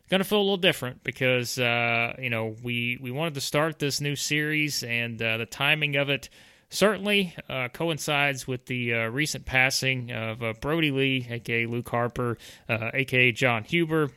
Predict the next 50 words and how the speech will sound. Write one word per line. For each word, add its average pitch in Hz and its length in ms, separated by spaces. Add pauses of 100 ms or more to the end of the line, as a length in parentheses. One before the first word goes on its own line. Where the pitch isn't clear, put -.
(160)
um, 113 320
who, 117 320
uh, 110 180
passed 139 400
away 120 240
unexpectedly 113 800 (340)
at 156 180
the 147 140
age 143 180
of 113 60
forty-one. 131 720
And, 110 400
uh, 110 340
we 117 120
wanted 135 400
to, 131 560
to 110 240
go 123 180
ahead 127 320
and, 113 200
and 117 120
decide 135 440
that, 131 200 (300)
hey, 165 260
if 113 140
we're 139 80
gonna 147 120
look 147 200
back 147 240
at 139 80
something, 135 560
uh, 117 160
this 139 160
particular 127 480
week, 131 360
uh, 113 280
we 117 80
want 127 200
it 123 60
to - 60
be 123 80
based 123 340
around 113 240
him. 120 320
And, 110 160 (320)
uh, 107 160
that's 117 240
why 120 140
we 117 140
decided 120 500